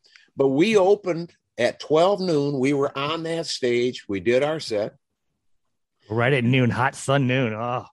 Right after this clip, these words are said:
Speaker 1: Yeah, buddy.
Speaker 2: Oh.
Speaker 1: But the next day, we went, we went on at seven P M.
Speaker 2: Ooh.
Speaker 1: So they moved us up, you know. It, it wasn't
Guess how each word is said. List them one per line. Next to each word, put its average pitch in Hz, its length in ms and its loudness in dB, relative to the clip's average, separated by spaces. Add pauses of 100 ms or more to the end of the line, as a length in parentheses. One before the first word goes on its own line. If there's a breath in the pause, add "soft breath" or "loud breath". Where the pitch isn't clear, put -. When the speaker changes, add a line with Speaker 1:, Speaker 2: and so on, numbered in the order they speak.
(140)
Speaker 1:
Yeah, 151 280 2
buddy. 165 460 -2 (540)
Speaker 2:
Oh. 156 120 -8
Speaker 1:
But 139 280 2 (300)
the 135 100 2
next - 720 -2 (580)
day, 151 520 -2 (500)
we 147 160 4
went, 143 300 2
we 139 160 0
went 139 200 -2
on 135 180 -2
at 117 100 -6
seven 135 480 -4
P 123 280 -2
M. 151 240 -6 (640)
Speaker 2:
Ooh. 165 220 -8 (760)
Speaker 1:
So 139 240 0
they 139 140 6
moved 143 340 2
us 135 180 -2
up, 165 260 -6
you 123 120 -4
know. 104 280 -8 (760)
It, 123 180 0
it 143 100 4
wasn't 165 480 2